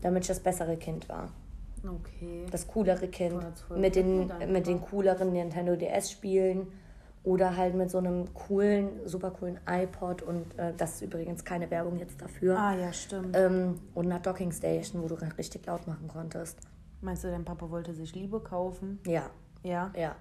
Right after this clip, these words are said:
Speaker 1: Mein Papa hat mir auch immer was gekauft, wenn die sich gestritten haben. Immer.
Speaker 2: Mm.
Speaker 1: Ich hab mal einen Hannah Montana Fernsehen und die pass-, und den passenden D-V-D-Player dazu
Speaker 2: Mm.
Speaker 1: gekauft bekommen.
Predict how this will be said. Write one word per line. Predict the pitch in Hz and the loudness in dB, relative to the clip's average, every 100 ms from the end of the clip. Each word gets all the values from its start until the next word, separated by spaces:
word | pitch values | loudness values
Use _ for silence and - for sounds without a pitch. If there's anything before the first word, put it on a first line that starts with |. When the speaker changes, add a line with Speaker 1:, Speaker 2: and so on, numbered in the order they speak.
| - | -10
Speaker 1:
Mein | 175 170 | -6 -6
Papa | 165 165 | -4 -4
hat | |
mir | 165 160 | -2 -4
auch | - | -4
immer | 180 185 175 | 0 0 0
was | 170 | -2
gekauft, | 175 165 170 160 - | -6 -2 -2 -2 -4
wenn | 165 | -4
die | 156 | -2
sich | 156 - | -2 -6
gestritten | 160 - - 160 | -12 -8 -6 -4
haben. | 156 151 160 | -4 -2 -2
Immer. | 160 165 165 | -2 0 0
Speaker 2:
Mm. | 170 170 170 170 170 | 0 -4 -6 -8 -10
Speaker 1:
Ich | - | -4
hab | 165 175 | -2 0
mal | 170 170 160 - | 0 0 -2 -2
einen | 165 160 | 0 0
Hannah | 175 160 | 0 0
Montana | 160 160 170 165 156 151 151 - - - - | -2 -2 -2 0 0 -2 -6 -14 -20 -20 -20
Fernsehen | - 185 180 180 175 175 | 0 4 4 4 4 2
und | 175 | 0
die | 165 | -2
pass-, | 165 180 180 - | -4 -4 -6 -6
und | 165 160 | -6 -2
den | 160 | -2
passenden | 160 175 165 165 | -4 -6 -6 -6
D-V-D-Player | 165 170 165 165 160 160 | -2 -2 -2 0 0 2
dazu | 160 - 175 | -2 -4 -2
Speaker 2:
Mm. | 165 196 190 190 196 - | 0 0 -4 -8 -10 -10
Speaker 1:
gekauft | - - 170 165 | -10 -2 -2 -2
bekommen. | 175 170 | -6 -6